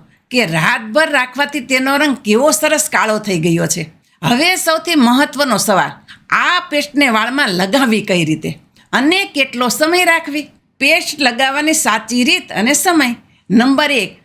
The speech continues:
વાળ સાફ હોવા જરૂરી. આ પેસ્ટ લગાવતા પહેલા તમારા વાળ શેમ્પૂથી ધોયેલા અને સંપૂર્ણપણે સૂકા હોવા જોઈએ.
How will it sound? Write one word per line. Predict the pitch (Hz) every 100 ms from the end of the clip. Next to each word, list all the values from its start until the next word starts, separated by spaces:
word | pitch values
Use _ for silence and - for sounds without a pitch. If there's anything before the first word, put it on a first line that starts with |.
| _ -
વાળ | 208 247 320
સાફ | - 240 233 311 -
હોવા | 254 254
જરૂરી. | 190 220 185 151 139 - _ -
આ | 175 202 -
પેસ્ટ | 233 240 -
લગાવતા | 185 180 208 214 320
પહેલા | 381 392 240 170 - _ _
તમારા | 214 208 240 277 320
વાળ | 294 294
શેમ્પૂથી | 302 - 220 220 233 240 214
ધોયેલા | 139 254 240 220 180 156 - - -
અને | 277 349 381
સંપૂર્ણપણે | 370 285 254 285 311 330 330 269 285
સૂકા | - 240 247 277
હોવા | 190 180 160
જોઈએ. | 160 160 156